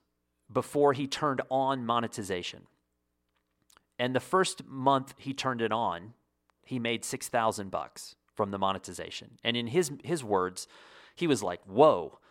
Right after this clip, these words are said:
six thousand bucks, like, that pays the rent, that does a lot of stuff. I can't believe it." And the next month it was sixteen thousand from the turning on his monetization. And the following month it was sixty thousand, six zero. Sixty thousand dollars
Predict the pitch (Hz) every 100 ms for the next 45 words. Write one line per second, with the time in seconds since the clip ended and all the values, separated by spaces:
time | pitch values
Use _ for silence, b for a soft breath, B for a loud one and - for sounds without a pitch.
0 | b b b - - 165 - 127 110 98
1 | 107 135 92 - 95 - 127 - 110 92
2 | 82 92 117 131 135 - 98 95 104 95
3 | 87 82 95 90 - 175 127 98 101 -
4 | 95 131 78 - 101 104 135 139 104 101
5 | 95 - 95 - 117 - - 123 120 82
6 | 76 78 - 98 _ _ _ _ _ -
7 | 101 95 95 92 - 113 101 98 95 92
8 | 90 90 98 87 82 - - - _ 101
9 | 95 - 123 135 107 95 92 85 87 -
10 | - 104 104 - - 131 - 101 85 82
11 | 76 - 87 - - 127 - - _ 95
12 | 87 104 87 - - _ b b b b
13 | b b b - - 151 - 147 - 135
14 | 123 117 123 117 107 98 98